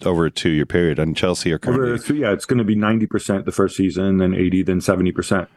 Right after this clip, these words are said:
Speaker 1: So Chelsea are
Speaker 2: Um,
Speaker 1: currently ar-, over ninety percent, I think.
Speaker 2: Yeah, I mean, I, I, I think just even with the amortization of it, even with your long t-, contracts, even without, um,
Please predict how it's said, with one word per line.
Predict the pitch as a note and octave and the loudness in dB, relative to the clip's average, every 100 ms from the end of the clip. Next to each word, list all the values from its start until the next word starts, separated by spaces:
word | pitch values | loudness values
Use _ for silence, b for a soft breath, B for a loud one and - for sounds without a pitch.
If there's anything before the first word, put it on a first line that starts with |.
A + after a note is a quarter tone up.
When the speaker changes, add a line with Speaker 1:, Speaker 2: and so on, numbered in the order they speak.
| b b | b b
Speaker 1:
So | - G2 | -6 -2
Chelsea | - G#2+ A2 | 0 2 2
are | G#2 | 2
Speaker 2:
Um, | G2 | 2
Speaker 1:
currently | G2 F#2 E2+ | 2 0 0
ar-, | E2 - | 0 0
over | F2+ E2+ | 0 2
ninety | D#2 D#2+ E2+ | 0 0 -2
percent, | C#2 C2+ C2+ B1 | -4 -6 -8 -8
I | B1 | -10
think. | A#1 - - _ _ _ _ _ _ _ _ _ _ _ _ - | -12 -16 -20 _ _ _ _ _ _ _ _ _ _ _ _ -2
Speaker 2:
Yeah, | E3+ G#2 | -2 0
I | G2 | 0
mean, | G#2+ G2 | 0 0
I, | F#2+ G2 F#2 | 2 0 2
I, | G2+ - | 0 0
I | G#2+ | 0
think | A#2+ G2 | 0 0
just | G2 A#2 | 0 2
even | G#2 G2+ | 4 4
with | G2+ | 4
the | G2 | 4
amortization | G2 G2 F#2+ C3 B2+ G#2 | 2 2 2 0 0 0
of | F#2 | 0
it, | F#2+ | 0
even | G#2+ G#2 | 2 2
with | F#2+ | 0
your | F#2+ | 0
long | F#2 F#2 F2+ | 0 -2 -2
t-, | - - | -4 -2
contracts, | B2 A#2+ G2+ E2 F#2+ - - | 0 0 2 0 0 -6 -6
even | - B2+ B2 A2+ | 0 2 4 2
without, | A2+ A2 C3 C3 G#2+ - b b _ _ - | 2 0 2 0 -2 -8 b b _ _ -2
um, | A2 G2+ G2 F#2+ F#2 F2+ F2 | 2 2 2 2 0 0 -4